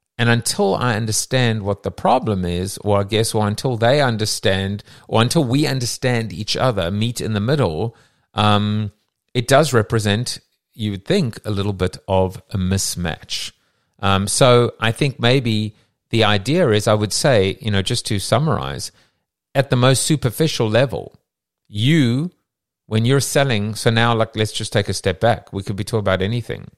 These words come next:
A seller is always going to want it more than the buyer at the superficial level. But if you take the time to get deep and go deeper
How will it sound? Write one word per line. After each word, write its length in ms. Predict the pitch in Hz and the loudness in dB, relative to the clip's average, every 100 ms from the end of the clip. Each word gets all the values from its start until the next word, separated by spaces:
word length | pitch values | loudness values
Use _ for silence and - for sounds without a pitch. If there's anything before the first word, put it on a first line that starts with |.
| _ _ _ _ _ _ - _ | _ _ _ _ _ _ -20 _
A 80 | 113 | -6
seller 500 | - 151 143 101 95 | 0 2 4 2 0
is 200 | 113 101 - | -6 -10 -10
always 480 | - 143 117 95 92 | -6 0 0 0 -2
going 240 | - 101 98 | -4 -4 -4
to 100 | 98 | -6
want 320 | 92 95 95 | -6 -6 -6
it 120 | 90 | -10
more 380 | 90 90 90 - | -8 -6 -6 -6
than 200 | 95 92 | -6 -6
the 80 | 85 | -6
buyer 460 | 78 90 78 - - _ _ _ _ _ - | -8 -8 -10 -16 -20 _ _ _ _ _ -14
at 140 | 104 | -10
the 60 | 95 | -8
superficial 640 | - 92 90 104 101 92 | -8 -8 -4 -4 -2 -4
level. 400 | 87 92 - - _ _ _ _ | -2 -4 -6 -18 _ _ _ _
But 200 | 113 117 | -4 0
if 260 | 165 180 - | 0 0 -2
you 100 | 180 | -6
take 340 | - 147 147 | 0 0 0
the 80 | 113 | -8
time 600 | - 135 117 92 92 98 - _ _ _ _ | -8 -4 -2 -2 -6 -10 -14 _ _ _ _
to 420 | - 107 98 95 - _ | -2 -2 -2 -6 -12 _
get 340 | 117 113 - 98 | -2 0 -2 -6
deep 360 | 95 117 90 - - | -4 -4 -6 -14 -14
and 220 | 104 98 | -6 -6
go 220 | 92 101 101 | 0 0 0
deeper 540 | 101 113 - 57 - | -2 -4 -4 -6 -8